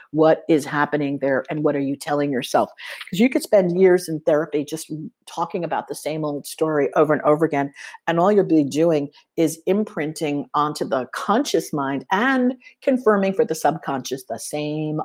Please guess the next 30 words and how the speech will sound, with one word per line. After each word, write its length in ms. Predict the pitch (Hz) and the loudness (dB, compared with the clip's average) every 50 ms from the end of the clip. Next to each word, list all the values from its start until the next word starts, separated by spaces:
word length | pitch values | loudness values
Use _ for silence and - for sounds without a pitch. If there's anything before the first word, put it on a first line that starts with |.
| - - | -6 -4
old 400 | 139 135 135 131 131 131 127 - - | -2 0 0 2 0 -2 -4 -6 -10
story. 240 | - - - - 160 143 139 123 113 117 - - - - _ | -10 -8 -2 2 4 4 4 4 2 0 -6 -14 -20 -18 _
So 140 | - - 190 | 2 4 6
you 100 | 196 190 | 6 8
wanna 240 | 196 214 233 240 | 6 6 4 4
break 340 | 262 254 208 208 196 190 190 | 2 4 4 6 6 4 4
out 220 | 202 185 175 175 180 | 2 2 4 4 2
of 120 | 175 175 | 2 0
the 80 | - 170 | -2 -6
same 440 | - - 165 165 165 165 165 170 - - - | -4 -4 -2 0 0 0 -2 -2 -4 -4 -2
old 400 | 151 160 151 151 147 147 147 156 147 _ - _ _ _ | 2 4 4 6 4 4 2 0 -6 _ -20 _ _ _
pattern 480 | - - - 180 185 180 170 165 160 165 - | -4 0 0 2 4 4 4 4 2 0 -6
of 140 | 156 147 156 | -8 -2 0
what 160 | 151 156 - | 0 0 0
you've 160 | 165 156 - | -2 -2 0
been 140 | - 143 147 | 0 -2 -2
telling 360 | 143 - - 160 160 156 156 | 0 2 2 4 4 4 2
yourself. 380 | 151 131 - - - - - - - - _ _ _ _ _ _ _ | 2 0 -2 0 0 0 -2 -2 -6 -16 _ _ _ _ _ _ _
Okay, 300 | - 240 - - - - - - - - - - | 0 2 2 2 0 -2 -4 -8 -20 -20 -18 -6
so 220 | - - 233 220 | 2 4 4 6
now 260 | 214 220 190 160 - - | 6 4 2 0 -2 0
let's 220 | 202 190 190 - | 2 0 0 2
get 220 | - 226 214 - | 0 -2 0 2
back 260 | - 180 170 175 - - | 0 0 0 0 -2 -6
to 240 | - - 208 196 170 | -4 0 2 2 2
why 360 | - 165 170 170 160 160 160 | 2 2 2 4 4 4 4
don't 220 | 170 170 170 170 | 4 2 2 0
these 200 | - 165 170 170 | -2 -2 -4 -2
things 300 | - - 165 160 160 156 | -4 -4 -4 -4 -4 -6
come 240 | - - - 147 151 | -6 -6 -6 -6 -6